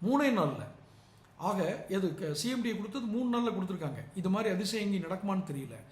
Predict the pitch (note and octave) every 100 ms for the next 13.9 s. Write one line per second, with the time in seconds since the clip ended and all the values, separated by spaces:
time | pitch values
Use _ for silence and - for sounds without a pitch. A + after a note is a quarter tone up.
0 | - - - - G3+ G#3+ D#3 E3 G#3+ B3
1 | A#3+ B3 A3 A3 A3 G#3 G3+ D#3+ F#3 G3+
2 | G#3 D#3+ E3 G3+ A3+ G3 F#3 D3 E3+ G#3+
3 | G#3+ F#3 F#3+ D#3 D#3 F#3+ G3 F3+ D3+ C#3
4 | D3 E3+ E3+ - - - - F#3 F#3+ B3+
5 | B3 A#3 F#3+ F#3+ E3+ D3 C#3 E3 F3+ D#3
6 | E3+ G#3 G3+ E3 D#3 E3+ G3 F#3 A#3 G3+
7 | E3+ - C#3+ D#3+ E3 E3 - - - -
8 | A#3 C4+ A#3 G#3+ G3+ F3+ F3+ F#3 - F3+
9 | G3 F#3 D#3 G#3+ A3 E3 D#3 F#3+ D3+ D#3+
10 | D#3 B3 G3+ E3 D3 D#3 - - - -
11 | - F#3 G3 F3 A3 A#3+ F3+ A3+ A3+ G#3
12 | G3+ F#3 D#3 D3 F#3 E3 E3 F3 B3 B3+
13 | G#3 E3 F#3+ G3 G#3 D#3+ D3 D#3+ E3